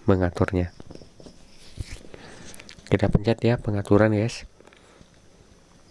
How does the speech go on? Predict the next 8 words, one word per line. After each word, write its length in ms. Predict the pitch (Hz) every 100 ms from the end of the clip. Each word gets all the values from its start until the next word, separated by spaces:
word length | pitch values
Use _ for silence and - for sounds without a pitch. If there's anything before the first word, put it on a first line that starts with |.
| _ _ _ _ - _ _ - - - - - - - - - - - - - - - - - - - - - - -
Kemudian 720 | - 110 110 107 104 101 104 101
sampai 720 | - 104 98 101 98 95 95 -
di 80 |
pengaturan 800 | 101 110 101 98 - 104 98 127 - - - -
ataupun 480 | - 123 123 139 135
setelan 400 | - 131 123 120
H 80 | 117
P, 320 | 110 110 110